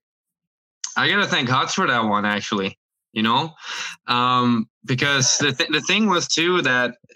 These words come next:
uh, during my days in, in, in Buffalo together with, with Huts, you know, I, I got to learn from the best when it comes to playing the puck and handle the puck and all, everything that comes in between. And it was mesmerizing because I remember playing against Huts as well the year before he came to Buffalo, and it was mesmerizing how good he was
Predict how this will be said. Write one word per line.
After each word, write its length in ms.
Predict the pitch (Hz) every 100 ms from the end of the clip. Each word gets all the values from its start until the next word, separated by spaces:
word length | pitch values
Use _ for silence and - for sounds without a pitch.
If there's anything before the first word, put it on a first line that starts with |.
| -
uh, 260 | 101 87 127
during 300 | 147 165 170
my 260 | 151 139
days 380 | 123 127 131 123
in, 140 | 123
in, 280 | 120 120 117
in 640 | 113 117 113 110 104 101 104
Buffalo 400 | 131 151 160 123
together 340 | 123 120 113
with, 220 | 107 113
with 160 | 104 110
Huts, 400 | 120 160 - -
you 160 | 113
know, 160 | 110 113
I, 260 | 113 113 107 - - -
I 100 | 120
got 160 | 139 131
to 60 |
learn 280 | 120 127 131
from 160 | 131 120
the 80 |
best 560 | 107 113 143 - - - -
when 120 | 113
it 80 | 113
comes 300 | 123 117 -
to 140 | 117
playing 300 | 120 123 120
the 40 |
puck 280 | 101 120 117
and 100 | 104
handle 280 | 120 123 117
the 100 | 101
puck 320 | - 123 127
and 120 | 107
all, 140 | 113 113
everything 320 | 120 120 123
that 120 | 110 -
comes 260 | 117 113
in 140 | 120 107
between. 560 | - 143 165 139 120 - - - - - _ 135
And 680 | 135 131 127 123 120 120 113
it 100 | 131
was 140 | 127
mesmerizing 760 | 135 175 156 123 107 - 117 117
because 240 | 117 123 120
I 60 |
remember 400 | 117 117 127 135
playing 360 | 113 135 143 135
against 260 | 120 117
Huts 260 | 120 113 -
as 100 | 107
well 160 | 120 113
the 80 | 110
year 180 | 110 107
before 380 | 104 151 151
he 100 | 120
came 240 | 113 123 135
to 100 | 127
Buffalo, 440 | 110 104 - 110
and 120 | 107
it 60 | 107
was 340 | 107 101 - 110
mesmerizing 640 | 127 135 135 120 113 113
how 200 | 110 110
good 240 | 104 113 107
he 80 |
was 480 | 104 113 101 101 -